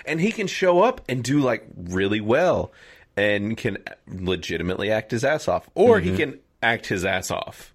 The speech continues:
Speaker 1: with quotations around it.
Speaker 2: <laughs> Yeah.
Speaker 1: And so
Speaker 2: And it's
Speaker 1: it's
Speaker 2: just Nicolas Cage.
Speaker 1: Yeah, like, what, what are we gonna get here? And I, I mean, which a lot of people are saying that he really showed up for Pig and, like, really did his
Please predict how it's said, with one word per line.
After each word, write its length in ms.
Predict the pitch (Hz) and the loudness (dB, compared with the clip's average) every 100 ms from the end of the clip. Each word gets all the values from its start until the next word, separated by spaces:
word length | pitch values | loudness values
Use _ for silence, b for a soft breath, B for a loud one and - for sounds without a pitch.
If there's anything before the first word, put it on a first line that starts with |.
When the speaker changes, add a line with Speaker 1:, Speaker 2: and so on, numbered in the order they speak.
| - | -4
Speaker 1:
with 160 | 104 | -4
quotations 580 | - 104 123 127 117 92 | 0 0 2 0 0 -2
around 300 | 87 90 - | -2 -2 -2
it. 80 | 87 | -2
Speaker 2:
<laughs> 240 | 113 208 202 | 0 0 0
Yeah. 200 | 113 - | -2 0
Speaker 1:
And 600 | 127 135 135 131 139 - | 4 6 6 2 -2 -4
so 240 | - 139 127 | 0 4 6
Speaker 2:
And 60 | |
it's 80 | 123 | 6
Speaker 1:
it's 100 | 127 | 4
Speaker 2:
just 120 | 123 | 2
Nicolas 300 | 135 127 127 | 0 0 -2
Cage. 340 | - - - - | -4 -10 -10 -6
Speaker 1:
Yeah, 220 | 110 90 | 0 0
like, 220 | 92 95 | 2 0
what, 580 | 98 98 110 123 123 - | 0 2 4 4 2 -2
what 300 | 110 113 123 | -2 2 2
are 60 | 131 | 0
we 140 | 123 | -2
gonna 160 | 117 107 | -4 -4
get 220 | 98 - | -4 -6
here? 300 | 95 - - B B B | -6 -8 -10 B B B
And 160 | - 98 | -4 -4
I, 80 | - - | -4 -2
I 100 | 104 | -2
mean, 320 | 110 107 104 - _ - - | 0 -4 -6 -12 _ -20 -4
which 220 | 113 107 | -2 2
a 60 | 98 | 2
lot 180 | 95 | 2
of 60 | 120 | 0
people 220 | 139 131 | -2 -2
are 60 | 123 | -2
saying 300 | - 117 113 | -2 -2 -2
that 100 | 104 | -4
he 140 | 110 | -4
really 300 | 101 98 107 | -2 0 0
showed 240 | - 110 104 | 0 -2 0
up 140 | 92 | -2
for 120 | 104 | -4
Pig 520 | 95 95 98 104 117 _ b b b | -4 -2 -2 -4 -8 _ b b b
and, 180 | - 85 | -8 -6
like, 180 | 82 - _ 160 - | -6 -8 _ -20 -12
really 260 | 165 82 80 | -6 -4 -4
did 160 | 85 | -6
his 280 | 92 82 78 | -6 -8 -10